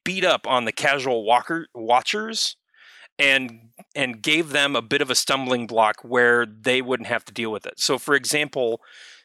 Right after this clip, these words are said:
um, one of the question variables would be, like, uh, the people of, uh, uh, Westeros, most of them follow the seven gods.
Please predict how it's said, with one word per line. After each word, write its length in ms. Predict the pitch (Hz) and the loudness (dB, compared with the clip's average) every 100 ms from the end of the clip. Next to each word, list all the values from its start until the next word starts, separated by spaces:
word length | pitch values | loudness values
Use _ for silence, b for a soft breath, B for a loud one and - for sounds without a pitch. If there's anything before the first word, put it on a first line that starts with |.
| B | B
um, 420 | 135 123 117 113 107 | 2 2 2 -2 -8
one 280 | 131 147 143 | 0 2 2
of 60 | |
the 80 | 135 | -2
question 440 | - 123 - 120 | 0 0 0 -4
variables 640 | 110 117 117 113 120 110 - | 2 2 2 0 -2 -4 -4
would 180 | 123 104 | -6 -4
be, 220 | 120 117 | -4 -2
like, 380 | 117 110 107 - B B B - | 0 0 -2 -12 B B B -2
uh, 360 | 113 107 107 - 117 123 | 0 2 0 -2 -10 -6
the 560 | 135 123 120 117 117 _ - | 0 2 2 2 0 _ -6
people 540 | 170 151 143 135 - | -4 0 0 2 0
of, 600 | 135 127 123 120 110 - - _ _ _ _ _ _ _ - - - | 0 2 2 0 -6 -16 -18 _ _ _ _ _ _ _ -16 -4 2
uh, 420 | 120 113 107 107 _ _ _ _ _ - | 4 4 4 0 _ _ _ _ _ -4
uh, 140 | 107 | -2
Westeros, 720 | 107 139 143 135 123 117 - - _ _ | 2 0 0 0 2 2 0 -2 _ _
most 440 | 123 131 143 147 160 | -8 -2 0 2 0
of 100 | 127 | 0
them 180 | 135 123 | -2 0
follow 340 | 139 123 123 | 2 2 2
the 100 | 117 | 0
seven 380 | 107 - 117 117 | 0 2 0 0
gods. 520 | 107 101 90 - - | 0 0 -2 -6 -8